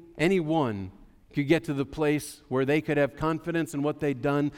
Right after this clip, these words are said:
it was this guy right here. But Jesus comes along and he says, "That's not the way that it goes." And it's, it's not all that surprising that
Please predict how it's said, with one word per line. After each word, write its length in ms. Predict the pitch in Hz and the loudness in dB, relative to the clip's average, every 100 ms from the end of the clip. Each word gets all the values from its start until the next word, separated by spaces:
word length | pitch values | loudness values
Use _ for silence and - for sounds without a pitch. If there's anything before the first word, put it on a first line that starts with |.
| - - | -12 -4
it 100 | 143 | 0
was 260 | 123 120 104 | 0 0 0
this 360 | 127 131 - - | 0 0 -2 -6
guy 340 | 123 117 113 | -4 -2 -2
right 380 | 110 110 104 107 - - _ _ _ _ _ | -2 -2 -2 -6 -12 -20 _ _ _ _ _
here. 420 | - 87 80 87 - _ _ _ _ _ _ _ _ _ _ _ _ _ _ _ _ _ _ _ - - | -6 -4 -6 -10 -16 _ _ _ _ _ _ _ _ _ _ _ _ _ _ _ _ _ _ _ -20 -6
But 120 | 151 | -2
Jesus 300 | 160 226 196 | 2 2 2
comes 240 | - 185 151 | 2 2 4
along 400 | 151 165 185 165 | 6 8 8 6
and 100 | 143 | 2
he 60 | |
says, 280 | 139 156 147 | 2 2 4
"That's 220 | 156 147 | 2 -2
not 240 | 160 165 165 | 0 0 0
the 80 | 151 | 2
way 220 | 143 139 | 4 4
that 160 | 131 | 4
it 340 | 127 131 - 135 | 2 0 -4 0
goes." 460 | 165 190 131 110 | 4 4 4 2
And 120 | 139 139 | 2 2
it's, 180 | 135 - - - | 0 -8 -2 0
it's 160 | 151 | 2
not 220 | 165 196 | 6 8
all 140 | 214 180 | 8 6
that 180 | 165 - | 4 2
surprising 920 | 160 - 190 214 214 143 143 135 131 | -4 -4 4 6 6 2 0 0 2
that 220 | 147 | 2